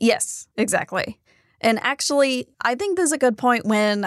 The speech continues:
I go over some important caveats about this news. So first, these are just preliminary results, so they have not been through peer review or government review yet, and they still don't have final results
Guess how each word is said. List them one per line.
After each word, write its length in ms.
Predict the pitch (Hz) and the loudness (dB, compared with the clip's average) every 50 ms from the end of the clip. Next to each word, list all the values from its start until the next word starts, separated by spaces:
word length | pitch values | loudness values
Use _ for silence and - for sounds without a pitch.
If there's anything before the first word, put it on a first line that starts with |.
| - - | -6 -2
I 300 | - 185 185 185 190 190 | -2 0 0 0 -2 -4
go 320 | 190 190 202 190 190 190 | -2 0 0 2 2 2
over 320 | 190 190 196 196 196 190 202 | 0 -2 -2 -4 -4 -2 -2
some 340 | - - 285 294 302 285 | 0 0 2 2 2 2
important 420 | 285 247 240 - - 240 233 220 202 | 2 2 0 2 0 -2 -2 -2 -4
caveats 760 | - - - 170 170 170 - 165 - - 101 95 - - - - | -6 -6 -4 -2 -2 -2 -2 -4 -4 -4 -4 -6 -6 -8 -6 -4
about 300 | - 190 180 165 123 - | -2 -2 0 -2 -4 -4
this 220 | - - - - - | -8 -6 -6 -6 -6
news. 400 | - - - - - - - - _ _ _ _ _ _ _ - | -6 -8 -10 -8 -6 -6 -6 -6 _ _ _ _ _ _ _ -2
So 300 | - - 247 233 220 214 | 2 2 4 4 2 0
first, 600 | 208 - - 285 285 294 294 - - - - - _ _ _ _ _ _ _ - | -2 -2 0 2 2 2 2 -2 -6 -12 -14 -16 _ _ _ _ _ _ _ 0
these 280 | 190 220 226 262 269 | 2 2 4 4 4
are 100 | 294 285 | 4 2
just 400 | 240 220 247 233 233 233 - - | 2 2 2 2 2 0 -2 -6
preliminary 680 | - - 214 202 190 190 180 185 185 175 180 175 180 175 | -4 -2 0 0 0 0 -2 -2 -2 -2 -2 -2 -4 -4
results, 500 | 180 190 185 180 170 156 165 - - - - | -4 -2 -2 -2 -2 -2 -2 -4 -6 -6 -4
so 180 | - - 196 185 | -2 -2 -2 0
they 280 | 175 185 175 185 180 | 0 -2 -2 -2 -4
have 200 | 190 - 190 190 | -4 -6 -6 -2
not 220 | 202 226 254 277 - | 0 2 2 2 2
been 200 | 269 254 247 233 | 0 0 0 0
through 260 | - 220 220 214 202 | 0 0 0 0 0
peer 260 | - - 202 196 190 | -2 -2 -2 -2 -2
review 480 | 190 185 196 175 175 175 175 180 180 - | -2 -4 -4 -4 -2 -2 -2 -4 -4 -4
or 240 | - 180 185 185 202 | -2 0 2 2 2
government 440 | 185 208 190 165 170 170 113 - - | 2 0 -2 -2 -2 -6 -8 -8 -8
review 360 | - 180 175 - 165 151 135 | -10 -10 -8 -8 -8 -8 -6
yet, 460 | 143 95 90 110 170 220 - - - - - | -8 -6 -6 -6 -6 -6 -4 -6 -8 -6 -2
and 440 | - 277 294 180 - - - - - - - | -2 0 0 0 -2 -4 -4 -6 -8 -8 -10
they 240 | 196 185 - 196 185 | -8 -2 -2 -2 0
still 460 | 185 - - - 247 262 277 285 294 | 0 -2 0 2 2 4 4 2 2
don't 260 | 254 247 233 226 226 | 0 0 0 -2 -2
have 280 | 208 196 185 190 185 185 | -6 -6 -6 -6 -6 -4
final 380 | - 190 180 185 180 180 180 175 | -2 -2 -2 -2 -2 -4 -6 -6
results 520 | 185 185 - 180 165 165 170 - - - | -4 -2 -2 -2 -2 -2 -2 -2 -4 -4